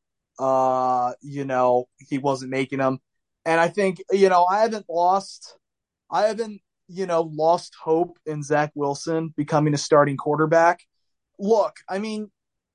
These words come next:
you see guys like Geno Smith. You see sometimes these guys in other situations, it, it gets better. Some guys need time. Brett Favre was terrible for the first few years of his career because he did things that were really stupid,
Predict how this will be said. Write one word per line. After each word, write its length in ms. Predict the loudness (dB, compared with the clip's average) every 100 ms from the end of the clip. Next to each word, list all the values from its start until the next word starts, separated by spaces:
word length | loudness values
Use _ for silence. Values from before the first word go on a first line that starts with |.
| _ -12
you 200 | -8 -8
see 220 | -6 4
guys 220 | 6 6
like 160 | 2 2
Geno 380 | 0 2 2
Smith. 380 | 0 -2 0 0 -2
You 80 |
see 240 | -12 -10 -10
sometimes 760 | -10 0 2 2 4 2 2
these 160 | -4 -6
guys 300 | -2 -2 -4
in 60 | -8
other 220 | -8 -8
situations, 880 | -12 -12 -6 -2 -2 -4 -8 -6 -2
it, 180 | -2 -2
it 100 | -2
gets 240 | 0 0
better. 420 | 2 4 4 2 0 _ _ _
Some 220 | -4 0
guys 280 | 4 4 4
need 200 | -6 -10
time. 340 | -4 -2 -2 -2
Brett 260 | 0 -2 0
Favre 200 | 2 2
was 200 | 0 -10 -20 -18
terrible 420 | -8 -6 -6 -10 -20 _ _ _
for 140 | -8 -8
the 80 |
first 440 | -2 0 0 -4 -10
few 280 | -6 -2 0
years 340 | 4 2 2
of 60 | -4
his 120 | -12
career 440 | -2 2 4 2 _ _ _ _ _ -6
because 320 | 0 2 2
he 100 | 2
did 180 | 2 2
things 240 | -2 0
that 140 | -2 -2
were 80 |
really 260 | -4 -4 -4
stupid, 480 | -6 -4 -4 -6